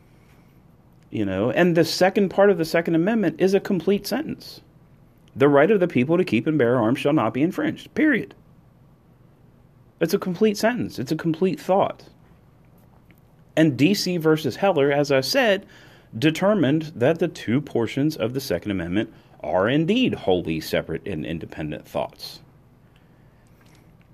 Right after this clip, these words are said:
And my question for those people that say, "Well, you're not part of a well-regulated militia," I would cite D C versus Heller.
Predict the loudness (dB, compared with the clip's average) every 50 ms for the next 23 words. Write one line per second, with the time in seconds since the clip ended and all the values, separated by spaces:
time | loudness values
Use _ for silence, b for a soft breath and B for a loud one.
0 | _ _ 0 2 4 4 6 4 2 4 6 6 6 6 4 2 2 2 2 2
1 | 2 2 4 4 4 4 4 4 4 4 6 6 4 4 4 2 4 4 2 4
2 | 6 6 6 6 4 4 2 2 4 4 4 4 4 4 4 4 6 6 6 4
3 | 4 4 4 2 2 2 2 2 0 0 2 2 2 2 0 -4 -6 -6 -6 -6
4 | -2 0 0 2 2 0 2 2 2 2 4 2 2 0 2 0 -2 -2 0 0
5 | 0 -2 -4 -4 -2 -2 -2 -2 -4 -8 -10